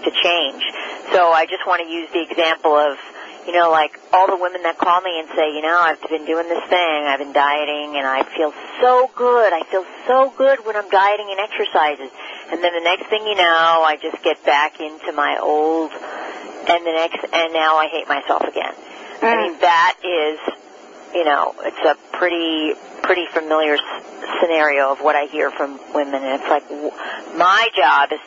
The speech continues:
Speaker 1: to, like, let's look at that turning point. Let's look at what got you from this really feeling good place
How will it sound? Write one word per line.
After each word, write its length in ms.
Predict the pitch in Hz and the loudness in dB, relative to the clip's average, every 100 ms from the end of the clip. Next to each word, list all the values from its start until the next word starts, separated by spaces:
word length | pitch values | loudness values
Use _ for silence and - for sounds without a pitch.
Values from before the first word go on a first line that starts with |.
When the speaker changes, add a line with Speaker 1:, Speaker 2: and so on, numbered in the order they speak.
| - | -2
Speaker 1:
to, 240 | - 147 - | 0 0 -2
like, 260 | - 143 156 | -2 -2 0
let's 200 | 165 - | 0 0
look 180 | 165 165 | -4 -2
at 120 | 175 | -2
that 240 | 156 135 127 - - - - - | 0 0 -2 -8 -20 -20 -10 -4
turning 340 | 208 208 175 135 | -2 -2 -2 -6
point. 380 | - 139 127 - - | -6 -4 -4 -6 0
Let's 240 | 151 156 - | 0 0 -6
look 180 | 160 - | -4 -2
at 140 | - | -4
what 320 | 139 143 160 - - | -2 2 2 0 -2
got 320 | 165 156 - | 2 2 0
you 180 | 143 139 - | -6 -12 -2
from 220 | 151 143 | -2 -2
this 160 | 147 135 - | -6 -8 -8
really 380 | 156 175 180 165 - | -2 0 0 -2 -2
feeling 400 | 180 175 170 160 | 0 2 0 0
good 240 | 180 180 | 0 0
place 420 | - 147 131 131 | 0 0 0 -4